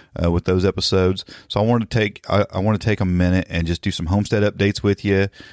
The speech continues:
and do all our usual stuff, and then we'll go to the episode.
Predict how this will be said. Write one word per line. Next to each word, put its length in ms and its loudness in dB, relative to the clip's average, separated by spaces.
and 320 -2
do 140 2
all 120 2
our 120 2
usual 300 0
stuff, 340 -2
and 100 -2
then 140 2
we'll 120 0
go 140 0
to 80 0
the 160 -2
episode. 460 -4